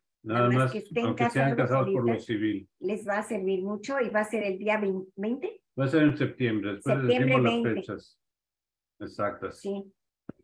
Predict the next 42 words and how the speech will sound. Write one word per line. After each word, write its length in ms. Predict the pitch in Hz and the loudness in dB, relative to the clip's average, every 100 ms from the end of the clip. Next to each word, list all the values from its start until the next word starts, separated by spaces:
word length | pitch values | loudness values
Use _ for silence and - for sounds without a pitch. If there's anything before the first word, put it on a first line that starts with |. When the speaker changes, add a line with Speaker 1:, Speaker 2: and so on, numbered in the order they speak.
| _ _ _ - | _ _ _ -2
Speaker 2:
tres 320 | 220 269 240 | 2 2 0
días, 460 | 247 214 202 - _ _ | 0 0 -2 -8 _ _
pero 200 | - 220 | -4 -2
no 140 | 240 277 | -2 0
se 120 | 294 | -2
tienen 320 | 277 277 277 | -2 -2 -4
que 80 | 277 | -2
ir 80 | 262 | 2
a 180 | 254 208 | 4 4
dormir 380 | 208 220 233 240 | 2 2 2 2
a, 840 | 214 175 165 156 170 165 160 160 | 2 -2 -4 -6 -8 -6 -4 -6
a, 40 | |
más 300 | 170 185 196 | -8 -8 -6
que 80 | - | -6
a 60 | 190 | -8
su 180 | 190 - | -8 -2
casa, 400 | 208 208 170 151 _ | -2 0 -6 -10 _
no 240 | - 170 185 | -12 -8 -8
se 160 | 202 | -10
quedan 320 | - 180 180 165 | -8 -6 -6 -6
en 140 | 156 | -8
el 120 | 147 | -6
retiro. 400 | 160 160 160 156 - _ _ _ _ _ _ _ _ _ | -8 -8 -8 -10 -14 _ _ _ _ _ _ _ _ _
¿Eh? 260 | 160 180 - _ _ _ _ | -12 -12 -14 _ _ _ _
Y 280 | 190 220 220 | -4 0 2
bueno, 520 | 233 254 240 208 - _ - | 4 4 2 -2 -8 _ -12
Speaker 1:
No 140 | 101 | -12
sé 240 | - - 120 | -8 0 0
Speaker 2:
eh, 40 | |
Speaker 1:
si 40 | - | 4
Speaker 2:
quería, 420 | 240 262 277 285 | 2 4 4 4
quería 440 | 277 247 269 285 294 | 0 0 4 4 2
dar, 180 | 254 254 | 2 2
eh, 200 | 214 196 | 2 -4
queríamos 460 | 226 262 277 285 | -6 -6 -4 0
dar 180 | 247 247 | 2 4
este 220 | 247 247 | 2 0
testimonio 760 | 233 208 202 208 202 208 226 226 | -4 -6 -6 -6 -4 -2 -2 -2
porque 280 | 202 - 220 | -6 -6 -6
sí 180 | 240 240 | 0 0
es 120 | 254 | 0
importante 880 | 240 220 214 - 196 190 220 277 | -4 -2 -2 0 0 0 -2 -4